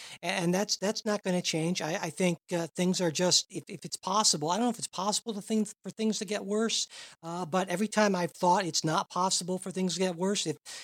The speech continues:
you know, a few weeks ago, someone said, "Do you think that Donald Trump is gonna hesitate to come out, uh, against neo-Nazis?" <laughs> I would say, "Well, geez, that seems pretty unlikely," but,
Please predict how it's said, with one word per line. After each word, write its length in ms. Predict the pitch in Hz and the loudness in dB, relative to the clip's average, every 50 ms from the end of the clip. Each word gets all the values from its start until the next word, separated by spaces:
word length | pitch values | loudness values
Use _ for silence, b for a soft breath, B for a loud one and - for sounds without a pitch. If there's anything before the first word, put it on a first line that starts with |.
| B B | B B
you 60 | 190 | 4
know, 120 | 190 185 175 | 6 6 6
a 60 | 175 | 4
few 180 | - - 202 180 | 2 0 2 2
weeks 220 | 202 196 - - | 2 2 2 4
ago, 180 | 180 202 208 208 | 6 6 6 6
someone 340 | 202 - 202 190 185 185 | 6 6 8 8 8 6
said, 300 | 165 - - 196 190 185 B B B B B _ | 6 6 6 6 4 4 B B B B B _
"Do 60 | - | 2
you 80 | 214 202 | 4 6
think 160 | 226 240 214 | 8 6 8
that 140 | 202 185 139 | 8 6 8
Donald 280 | 180 196 214 214 214 | 10 12 12 12 10
Trump 240 | 208 - 214 226 214 | 10 8 6 6 6
is 80 | 214 175 | 2 2
gonna 160 | - 196 170 | 2 4 4
hesitate 520 | - - 196 190 202 - - 220 220 214 | 6 4 4 4 4 4 4 4 4 4
to 60 | - - | 0 2
come 180 | - 202 196 | 4 6 8
out, 280 | 196 196 196 190 190 - | 10 10 10 8 8 4
uh, 120 | 185 180 - - | 2 2 2 0
against 480 | 160 143 139 175 185 220 220 - - | -4 4 6 6 8 8 6 4 4
neo-Nazis?" 680 | 160 185 202 202 190 180 175 180 208 226 - 254 214 190 | 6 6 8 8 8 6 6 4 2 0 -2 -2 -2 0
<laughs> 80 | 190 | 2
I 80 | 175 - | 2 2
would 120 | - - - | 2 4 6
say, 240 | - - 269 214 | 8 10 10 10
"Well, 280 | 190 - - 226 - - B B B B B 170 B | 8 8 8 6 6 6 B B B B B -14 B
geez, 180 | - 190 196 151 | -6 -4 -2 -2
that 160 | 151 165 - | -2 -2 -2
seems 240 | - 254 226 196 - | 0 0 0 0 2
pretty 220 | - 220 185 170 | 2 4 6 8
unlikely," 540 | 165 160 151 147 151 156 156 - - 208 208 | 10 10 10 8 6 6 4 4 2 2 4
but, 160 | 180 208 202 | 4 2 0